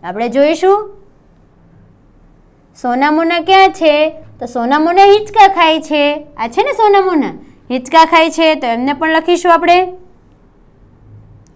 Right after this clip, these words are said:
Where are સોના મોના? તો લખીશું સોના and મોના on the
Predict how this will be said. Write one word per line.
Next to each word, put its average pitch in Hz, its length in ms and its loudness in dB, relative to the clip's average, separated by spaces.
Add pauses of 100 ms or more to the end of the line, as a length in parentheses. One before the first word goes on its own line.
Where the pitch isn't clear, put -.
(1080)
Where 269 320 2
are 392 240 6
સોના 349 400 0
મોના? 349 320 0
તો 349 100 -2
લખીશું 285 880 -2 (2000)
સોના 254 840 -6 (500)
and 190 640 -10
મોના 240 680 -6 (4000)
on 202 460 -10
the 190 540 -10